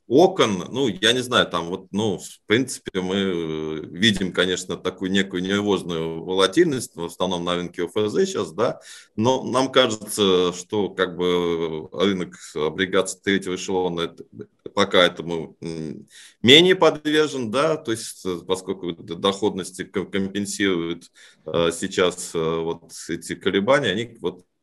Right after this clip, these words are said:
э, пока, э, инвесторы не видят, почему там как-то должно. Ну и, соответственно, раз-, размещение бу-, будет происходить уже, ну, в ближайшие к-, к-, короткие сроки. Соответственно, начало марта, это,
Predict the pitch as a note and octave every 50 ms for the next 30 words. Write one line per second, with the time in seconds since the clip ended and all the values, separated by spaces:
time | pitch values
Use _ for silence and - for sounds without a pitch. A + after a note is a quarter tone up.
0 | _ _ D#2 D#2 D#2+ D#2+ D#2+ D#2 D#2 D#2 D#2 - - - - - - - - -
1 | - _ _ _ - F2+ - - B2 B2+ B2+ A#2 G2 D#2+ E2 F2 F2+ F2 F2+ E2
2 | C#2+ - F#2+ G2 G2 A2 A#2+ - - - G2+ F#2+ F#2+ F#2+ G2 G2+ G2+ E2+ D#2+ D#2
3 | D#2+ - - E2+ - - F2+ G2+ G#2+ - D#2+ D#2 D2+ C#2 - - - - - E2
4 | D#2+ - - D#2 D2+ D#2 D2+ D2+ D#2 D#2 D2+ - - G2+ C#3+ F3+ F3 D3+ C3+ -
5 | - A#2 G#2 - D3+ D#3 - - - B2+ A2+ G#2 B2 - A2+ A2+ A2 A#2+ B2+ B2+
6 | B2 - D#3 D#3+ D3+ C3+ A#2+ A2 G#2 G2+ G2 F#2+ F2+ F2+ F2+ F2 - _ G2 F#2
7 | - - _ _ A2 A#2 A2+ A2+ - G2+ F#2+ G2 - - G2+ G2 A2 C3+ B2+ G2+
8 | F2+ - G2 G2+ G#2+ G2+ F#2 F#2+ - - - - - - _ _ _ _ _ _
9 | - F#2+ F#2+ F#2+ F2+ E2+ D2+ C#2 - - - - _ _ _ _ _ _ _ -
10 | G2+ F#2 G#2+ A2 A2+ - - F#2 - - - - - - E2 - - - - G#2
11 | G#2 G#2+ G#2+ - G#2+ G#2 A2 G#2+ G2+ - - G#2+ G#2 G#2 - B2 C#3 D#3+ E3+ -
12 | A#2 G2+ - F#2 E2 - G2 F#2+ F#2+ F#2+ G#2 G#2 G#2 - A2+ G#2 G#2 G#2 G#2+ G#2+
13 | G#2 G#2+ F#2 F2 F2 F#2 E2